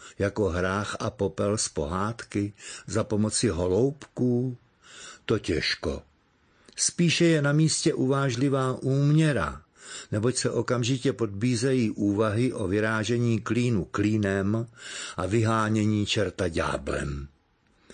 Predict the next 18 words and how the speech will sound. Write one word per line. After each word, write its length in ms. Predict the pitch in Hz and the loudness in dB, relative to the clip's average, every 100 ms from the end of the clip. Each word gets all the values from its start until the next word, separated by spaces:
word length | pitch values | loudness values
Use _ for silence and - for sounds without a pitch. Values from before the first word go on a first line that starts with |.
| - - - - - - | -20 -18 -14 -12 -12 -2
A 120 | 131 | 2
že 160 | 120 156 | 4 4
by 120 | 165 | 2
problémy 540 | 160 156 160 156 139 | 2 4 4 4 4
planety 800 | - - 104 120 135 - 87 71 - | 2 0 2 2 0 -2 -4 -4 -8
pomáhaly 680 | - 107 113 110 110 110 101 | -2 0 2 0 -2 0 0
hasit 420 | 85 107 - 104 | 0 -2 -2 -2
světové 560 | - 107 104 113 101 82 | -2 -2 0 0 -2 -2
summity 600 | - 104 117 117 - 80 - - | -2 0 0 0 -2 -6 -6 -10
a 120 | 87 | -4
nákladné 640 | 95 92 98 104 95 98 98 | -2 -2 0 0 0 0 0
mediální 680 | 95 90 98 92 92 95 | 0 2 2 2 0 -2
kampaně. 760 | 85 82 78 82 107 95 85 67 _ _ _ - - - - - - - | -2 -4 -4 -4 -4 -2 -4 -6 _ _ _ -20 -20 -18 -16 -16 -16 -4
Nezvladatelnými 1200 | 107 123 104 117 127 123 127 127 123 131 131 113 | 0 0 2 2 2 0 0 0 2 2 2 0
požáry 680 | - 113 107 117 117 110 101 | 0 0 2 0 0 0 2
lesů 400 | 98 - 113 101 | 2 0 0 2
na 180 | 95 98 | 0 0
Sibiři 680 | - 120 92 92 80 80 | 0 0 0 -2 -2 -4